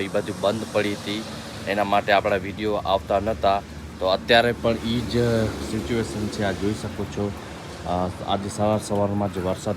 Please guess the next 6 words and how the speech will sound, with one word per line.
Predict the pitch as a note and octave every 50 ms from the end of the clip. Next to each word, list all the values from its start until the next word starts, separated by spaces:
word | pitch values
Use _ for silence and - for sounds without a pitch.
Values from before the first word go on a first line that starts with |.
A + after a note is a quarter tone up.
| - -
પડી | - G2 G2 G2
છે, | F#2 - - G2 G2 G2 F#2
કામ | - - F2+ F2+ F#2+ G2 G2 F#2+
છે | F#2 E2+ - - - - - G2 G2+
નહીં | G2 G2 G2 G2 G2 F#2 - - - - - - - -
અને | E2+ F2 F2+ F2+ F2+ F2+ F#2